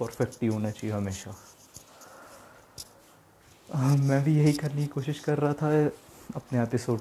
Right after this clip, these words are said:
टू के लिए, तभी मैं शायद कल अपलोड करने वाला था, लेकिन मैंने नहीं कर पाया। मतलब, I was just designing, designing and designing कि इसको बिल्कुल परफेक्ट कैसे बनाया जाए।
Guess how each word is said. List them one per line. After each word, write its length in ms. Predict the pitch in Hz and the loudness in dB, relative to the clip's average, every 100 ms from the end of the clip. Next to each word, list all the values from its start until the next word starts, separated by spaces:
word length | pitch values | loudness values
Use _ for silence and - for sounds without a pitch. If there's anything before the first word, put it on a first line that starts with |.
| - | -2
टू 200 | 123 127 131 | -2 -2 -2
के 80 | |
लिए, 340 | 131 131 127 123 - - - - | 0 4 4 2 -4 -18 -8 -4
तभी 320 | 110 113 113 - - | -2 -2 -2 -10 -8
मैं 160 | 117 110 | -4 -4
शायद 240 | - 110 - | -2 -4 -2
कल 220 | 113 117 | 0 0
अपलोड 320 | 117 117 113 - - - | 0 -4 -6 -6 -18 -2
करने 240 | 120 120 117 | 0 2 0
वाला 180 | 113 | -2
था, 120 | 113 113 | -2 -4
लेकिन 260 | 110 113 | -4 -6
मैंने 200 | 110 107 | -4 -2
नहीं 220 | 104 104 | -2 -2
कर 220 | 107 117 107 | -2 -4 -2
पाया। 300 | 113 113 117 - - - - - 123 | -2 -2 -4 -10 -16 -16 -16 -4 2
मतलब, 340 | 127 - - - - - 131 | 2 2 -12 -16 -16 -6 0
I 40 | |
was 160 | 135 135 | 2 2
just 600 | - 135 131 - 131 113 | 2 -2 -2 -8 -8 -4
designing, 600 | 104 120 117 120 123 117 | 2 4 6 4 4 2
designing 520 | 110 107 107 110 113 | 2 2 0 0 0
and 120 | 110 107 | 0 0
designing 580 | 98 104 98 101 110 - - - | 2 0 0 -4 -8 -12 -14 -12
कि 80 | - | -12
इसको 440 | - - - - | -12 -12 -10 -4
बिल्कुल 220 | 127 127 | -2 0
परफेक्ट 520 | 131 - 113 - 113 - | 0 2 2 2 -2 -4
कैसे 200 | - 101 | -2 -2
बनाया 260 | 101 101 | 0 -4
जाए। 240 | 95 107 | -2 -4